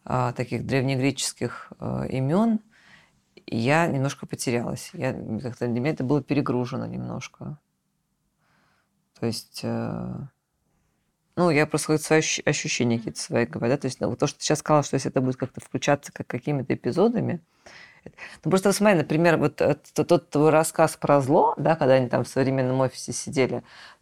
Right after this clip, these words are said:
помнится чуть ли не дословно, да, и идеи его, и, э,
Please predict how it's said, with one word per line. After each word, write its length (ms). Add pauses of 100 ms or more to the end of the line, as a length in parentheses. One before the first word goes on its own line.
(120)
помнится 380
чуть 140
ли 100
не 60
дословно, 760 (380)
да, 200
и 320
идеи 500
его, 340
и, 800
э, 600